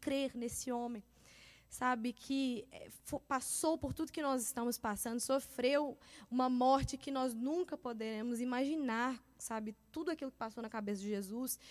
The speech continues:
tudo que ele sofreu, mas ele ainda assim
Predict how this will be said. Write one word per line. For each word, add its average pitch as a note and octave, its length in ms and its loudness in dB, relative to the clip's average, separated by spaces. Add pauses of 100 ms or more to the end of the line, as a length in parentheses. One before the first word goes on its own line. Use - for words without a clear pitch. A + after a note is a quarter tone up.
(200)
tudo B3+ 160 -8
que D#4 80 -2
ele C4 100 0
sofreu, B3 680 0 (600)
mas C4 880 0 (360)
ele A#3+ 220 -2
ainda B3+ 280 2
assim A3 540 0